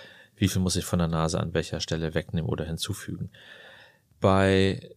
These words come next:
Knochen geht das natürlich nicht mit einer Aufnahme von außen, aber es geht mittlerweile sicherlich durch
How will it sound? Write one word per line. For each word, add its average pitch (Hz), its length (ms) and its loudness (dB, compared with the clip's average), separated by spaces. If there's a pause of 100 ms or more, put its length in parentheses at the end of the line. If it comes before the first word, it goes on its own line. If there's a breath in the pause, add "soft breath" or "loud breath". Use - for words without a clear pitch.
(160)
Knochen 117 320 2
geht 110 160 0
das 104 140 0
natürlich 98 440 -2
nicht 110 220 -2
mit 98 160 -4
einer 98 100 -2
Aufnahme 90 440 -2
von 87 200 -4
außen, - 440 -2
aber 107 240 0
es 107 200 0
geht 107 240 -6
mittlerweile 101 540 0
sicherlich 104 640 -2
durch 95 420 0